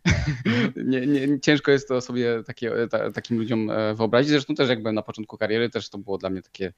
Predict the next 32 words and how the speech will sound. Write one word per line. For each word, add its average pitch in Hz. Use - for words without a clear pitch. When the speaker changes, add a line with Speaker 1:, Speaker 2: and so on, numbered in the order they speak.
Speaker 2:
wydawało 98
się -
taką 98
bzdurą, 104
że 101
to 98
przecież -
niemożliwe, 104
że, 92
że 107
po 113
prostu 113
ktoś 147
bardziej 123
doświadczony 123
i 107
powie, 113
jak 104
coś 107
zrobić, 127
a 113
to -
nie 117
do 110
końca 107
tak 110
jest. -
Speaker 1:
Mhm. 143
No 160
tak, 120
ale 120
no, 135